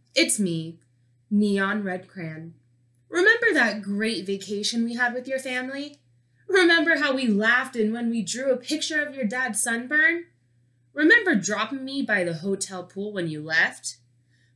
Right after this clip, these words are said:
Clearly you do not, because I'm still here. How could you miss me? Anyways, after eight months waiting for you to come back and come and get me,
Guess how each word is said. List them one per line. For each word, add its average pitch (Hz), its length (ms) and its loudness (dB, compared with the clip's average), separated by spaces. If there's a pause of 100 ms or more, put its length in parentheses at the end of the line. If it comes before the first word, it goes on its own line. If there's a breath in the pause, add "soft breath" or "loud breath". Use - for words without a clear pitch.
(120)
Clearly 262 680 4
you 214 300 0
do 247 160 -2
not, 233 720 2
because 294 320 -4 (160)
I'm 302 400 0
still 370 340 2
here. 359 800 0 (360 soft breath)
How 466 260 -2
could 494 180 2
you 453 200 0
miss 494 280 0
me? 170 400 0 (760)
Anyways, 175 680 2 (400 soft breath)
after 330 360 2
eight 359 220 0
months 240 460 -2
waiting 247 400 -2
for 320 100 -4
you 226 220 -2
to 254 100 -4
come 220 340 -6
back 180 480 -8
and 240 200 -2
come 240 180 -4
and 285 100 -4
get 170 200 -6
me, 156 280 -14